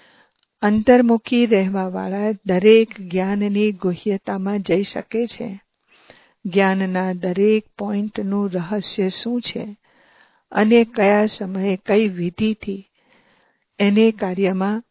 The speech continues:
અથવા સેવામાં લગાવવાનું છે, એ રીતે એના પર મનન કરતા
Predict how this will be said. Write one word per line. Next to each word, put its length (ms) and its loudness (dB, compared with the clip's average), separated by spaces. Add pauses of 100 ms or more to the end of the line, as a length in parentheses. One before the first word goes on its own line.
અથવા 340 -2
સેવામાં 640 -2
લગાવવાનું 800 -2
છે, 340 -10 (480)
એ 300 6
રીતે 520 -2 (360)
એના 320 0
પર 300 -4
મનન 400 -6
કરતા 640 -6